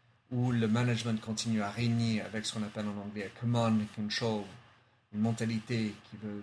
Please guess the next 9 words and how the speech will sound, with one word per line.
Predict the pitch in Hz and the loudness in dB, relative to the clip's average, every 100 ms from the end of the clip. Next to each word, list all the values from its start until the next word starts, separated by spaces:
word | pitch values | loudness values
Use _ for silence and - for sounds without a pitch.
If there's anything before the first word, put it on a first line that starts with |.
| - | -12
tout, | - 120 113 110 110 | -6 -2 0 0 -2
tout | - | -8
contrôler, | 107 107 - 113 107 104 101 - - - | -8 -8 -6 -2 -2 -2 -6 -16 -20 -12
qui | |
a | 104 | -10
peur | - 120 113 104 95 98 | -2 2 2 0 -6 -8
de | 107 | -4
lâcher | 107 113 - | 0 0 -2
prise. | - 120 104 - | -4 -8 -4 -4